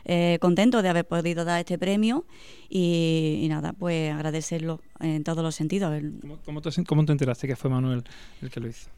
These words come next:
Speaker 1: Pues me llamó Cristina de Cadena ser, porque yo no pude escuchar el programa, tenía clientes en la tienda, estaba atendiendo,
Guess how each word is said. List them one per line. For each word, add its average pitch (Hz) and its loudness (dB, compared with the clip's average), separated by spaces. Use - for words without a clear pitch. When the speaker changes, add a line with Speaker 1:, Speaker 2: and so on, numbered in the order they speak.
Speaker 1:
Pues 190 8
me 196 4
llamó 185 6
Cristina 233 4
de 208 0
Cadena 190 2
ser, 240 0
porque 190 2
yo 196 2
no 196 4
pude 196 2
escuchar 190 -2
el 190 0
programa, 214 2
tenía 185 2
clientes 180 0
en 180 -2
la 180 0
tienda, 208 0
estaba 180 0
atendiendo, 202 4